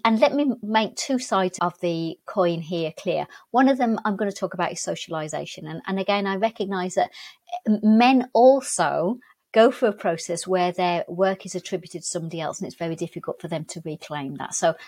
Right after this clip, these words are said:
it's not just women it happens to, but if we look at it in the overall picture, more women are struggling with their development and success than men. So that's why I, I, I emphasise that. But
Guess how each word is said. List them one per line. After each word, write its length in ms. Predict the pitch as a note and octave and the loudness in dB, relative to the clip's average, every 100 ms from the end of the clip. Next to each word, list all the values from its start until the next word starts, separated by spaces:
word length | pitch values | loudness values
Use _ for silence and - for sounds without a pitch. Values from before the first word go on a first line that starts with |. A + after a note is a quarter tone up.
| - | -8
it's 220 | G#3+ - | -6 -2
not 260 | G#3 A3+ G3 | 0 0 -2
just 260 | - F3+ - | -6 -4 -4
women 220 | F3 E3 | -6 -6
it 80 | - | -10
happens 320 | B3 - G3+ - | -12 -8 -8 -8
to, 260 | E3+ D3 - - _ | -8 -8 -10 -20 _
but 80 | - | -2
if 140 | G#3 - | -2 0
we 80 | A3+ | 0
look 200 | B3 - | 0 -2
at 80 | |
it 120 | G#3 - | -2 -4
in 80 | F#3+ | -4
the 140 | F#3+ - G3+ | -2 0 4
overall 580 | B3 C4 G#3+ F#3 E3 | 6 4 2 0 0
picture, 480 | D3+ - - - D#3 - - - | -4 -10 -12 -8 -8 -8 -16 -6
more 420 | F3+ F#3 G#3+ A#3 | 0 4 6 6
women 420 | G3+ F#3+ E3 D3+ - _ | 4 0 -2 -8 -14 _
are 100 | - | -10
struggling 600 | E3 - F3+ F3+ E3 D#3+ E3 _ _ | -8 -2 -2 -2 -4 -6 -10 _ _
with 440 | E3 E3 F#3+ F#3+ | -4 2 2 0
their 240 | F#3 E3+ E3+ | -4 -2 -2
development 520 | F3 F3 E3 E3 - | -4 -4 -4 -6 -12
and 120 | E3 | -12
success 480 | - - - D#3+ - | -12 -12 -12 -14 -12
than 220 | E3 D#3 | -10 -8
men. 280 | D3+ B2+ C3 | -8 -8 -10
So 220 | - - | -10 -4
that's 260 | E3+ - - | -2 -2 -4
why 200 | D3+ D3+ | -6 -4
I, 200 | D3+ D3+ E3 | -4 -6 -6
I, 160 | D#3+ - | -6 -4
I 140 | E3+ | -4
emphasise 460 | F3 - D#3 D3+ - | -4 -6 -10 -10 -8
that. 160 | - | -2
But 160 | G3 | 0